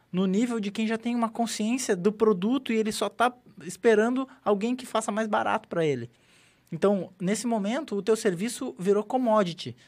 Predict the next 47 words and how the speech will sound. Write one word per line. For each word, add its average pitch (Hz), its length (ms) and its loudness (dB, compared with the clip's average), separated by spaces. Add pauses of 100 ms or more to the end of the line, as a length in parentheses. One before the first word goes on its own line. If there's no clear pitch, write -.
(180)
se - 220 -4
você 175 540 0
não 175 160 -4
tiver 156 180 -6
um 170 80 -2
diferencial. 190 520 -2
De 147 80 -6
novo, 147 180 -4
eu 165 60 -4
vou 165 60 -6
falar, 156 320 -4
né? 147 120 -10 (680)
Se - 180 -12
você 185 500 -2
não 170 160 -4
tiver 156 160 -8
um 156 60 -4
diferencial, 156 680 -4
o 180 80 -12
seu 190 160 -2
serviço 190 640 -6
virou 196 280 0
um 202 40 -4
commodity 208 560 0
nesse 151 280 -6
momento. 127 420 -6 (440)
Virou 202 520 4 (100)
um 254 120 -14
saco 262 280 -2
de 294 80 2
arroz 233 300 6
lá, 175 120 4
que - 80 -8
o - 40 -20
cara 185 160 4
vai 185 140 2
lá 175 180 0
na 208 80 0
prateleira 190 440 0
e - 20 -2
pega, 220 340 2
porque 165 240 -4
ele 165 80 -2
tem 190 180 -2
várias 196 320 4
opções. 240 520 -4 (580)
Então, 208 320 2